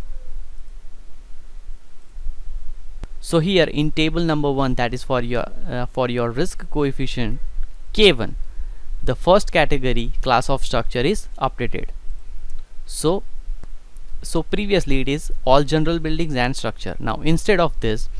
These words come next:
updated class of structure will be all general buildings and structures and ground-based freestanding tower up to fifty meter. So the ground-based freestanding tower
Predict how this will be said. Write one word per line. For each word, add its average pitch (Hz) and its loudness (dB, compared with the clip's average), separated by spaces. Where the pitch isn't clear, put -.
updated 185 2
class 147 2
of 151 2
structure 131 2
will 135 0
be 107 0
all 185 8
general 175 2
buildings 156 0
and 147 2
structures 107 0
and 120 -2
ground-based 165 4
freestanding 143 0
tower 127 2
up - 0
to - -2
fifty 123 0
meter. - -4
So - 0
the 127 4
ground-based 160 2
freestanding 156 0
tower 127 2